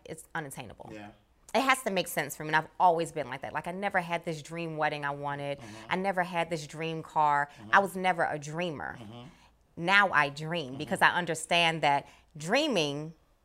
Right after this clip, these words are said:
Speaker 1: is manifesting.
Speaker 2: Mm,
Speaker 1: Those
Speaker 2: absolutely.
Speaker 1: manifestations become realities.
Speaker 2: Absolutely.
Speaker 1: But you gotta start there first.
Speaker 2: Yeah.
Speaker 1: And so I would tell eighteen-year-old Halani,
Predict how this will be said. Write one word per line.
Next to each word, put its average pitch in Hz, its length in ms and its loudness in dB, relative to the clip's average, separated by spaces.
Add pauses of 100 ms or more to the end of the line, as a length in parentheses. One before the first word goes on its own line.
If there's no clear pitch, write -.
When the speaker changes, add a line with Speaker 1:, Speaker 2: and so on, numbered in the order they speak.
(100)
Speaker 1:
is 208 120 0
manifesting. 214 600 2
Speaker 2:
Mm, 113 40 -16 (120)
Speaker 1:
Those - 60 -20
Speaker 2:
absolutely. 196 300 2
Speaker 1:
manifestations 226 640 2
become 170 280 -4
realities. 147 500 2
Speaker 2:
Absolutely. 107 440 -14
Speaker 1:
But - 140 -4
you - 60 -2
gotta 175 160 6
start 180 280 2
there 156 120 0
first. - 500 -2
Speaker 2:
Yeah. 110 60 -12 (180)
Speaker 1:
And 202 140 0
so 214 80 0
I 196 80 6
would 226 200 2
tell 240 440 4
eighteen-year-old 160 600 -2
Halani, 147 420 -4